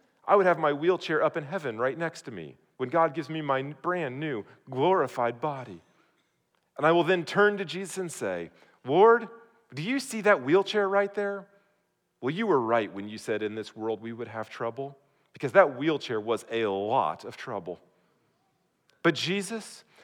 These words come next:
the weaker I was in that thing, the harder I leaned on you.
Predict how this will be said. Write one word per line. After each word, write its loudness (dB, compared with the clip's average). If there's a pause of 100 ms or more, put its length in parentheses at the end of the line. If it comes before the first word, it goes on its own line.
(140)
the 2
weaker 0
I 4
was 4
in -4
that 4
thing, -2
the 6
harder 0
I 2
leaned -8
on -4
you. -14